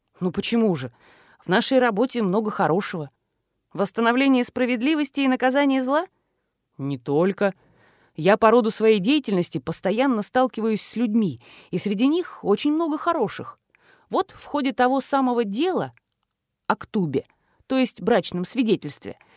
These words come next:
я познакомился с совершенно потрясающими ребятами — Борисом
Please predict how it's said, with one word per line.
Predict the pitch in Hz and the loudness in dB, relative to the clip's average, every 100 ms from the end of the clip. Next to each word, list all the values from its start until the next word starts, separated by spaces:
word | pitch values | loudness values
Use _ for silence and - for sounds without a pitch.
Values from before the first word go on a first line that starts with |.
| _ _ - | _ _ -2
я | 247 | 0
познакомился | 349 349 302 285 311 349 339 302 | 0 2 2 2 2 2 0 -4
с | - | -6
совершенно | - 254 247 - 370 370 330 | -2 2 2 0 -2 0 0
потрясающими | - 269 247 - 311 294 262 262 262 | -2 -4 -4 -2 -2 -2 -2 0 0
ребятами — | 254 196 156 - 143 123 - - - | 0 0 -2 -2 -8 -8 -14 -20 -8
Борисом | 143 170 262 339 - 330 | 0 2 2 0 0 0